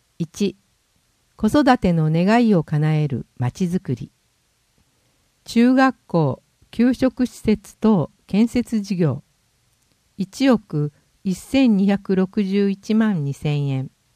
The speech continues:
平成三十年度、決算額。平成三十年度、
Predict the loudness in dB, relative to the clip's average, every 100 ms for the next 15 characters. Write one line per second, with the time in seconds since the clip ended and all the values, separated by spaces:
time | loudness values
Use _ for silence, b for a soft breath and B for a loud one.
0 | _ _ _ _ _ _ _ _ -2 -2
1 | 0 -2 0 -2 -2 0 0 2 2 2
2 | 0 -4 -6 _ -8 -6 -4 -2 0 -2
3 | -4 -10 _ _ _ _ _ _ _ _
4 | _ _ _ _ _ -2 -2 0 0 0
5 | 0 0 2 2 2 2 2 0 -4